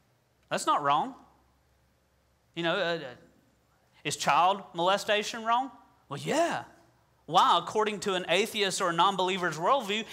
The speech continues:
anything can go. We're just matter in motion. We come from ooze. We, we evolved from fish.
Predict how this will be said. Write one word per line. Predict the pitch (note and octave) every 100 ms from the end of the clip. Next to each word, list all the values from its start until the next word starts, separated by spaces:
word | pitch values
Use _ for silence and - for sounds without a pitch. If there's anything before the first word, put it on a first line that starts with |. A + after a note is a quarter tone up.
| - -
anything | C#4 F#4+ F#4 A#3 E3+
can | D3 E3
go. | C#3 B2 G#2 -
We're | E3+ A#3 E4
just | A#3+ A3 - - - _ _ _ _ -
matter | E3+ F3+ A#3+ B3+
in | A#3
motion. | G3+ G#3+ A3 F3 A#2+ - - _ _ _ _ _ _ _ _ - _ _ -
We | C4
come | - B3 A#3
from | G#3 G#3 F3+ -
ooze. | A#3+ D4 C#4+ G#3+ D3+ A#2 - - _ _ _ _ _ _ _ _ _ _ _ _ _ _ _ _ _ _ _ _ _ _ _
We, | B3+ D4+ A3+
we | F3 C#4
evolved | C4+ F#3 F#3+ B3+ C#4 C4+
from | - G#3 F3
fish. | C3+ D#4 F4+ F#3+ - -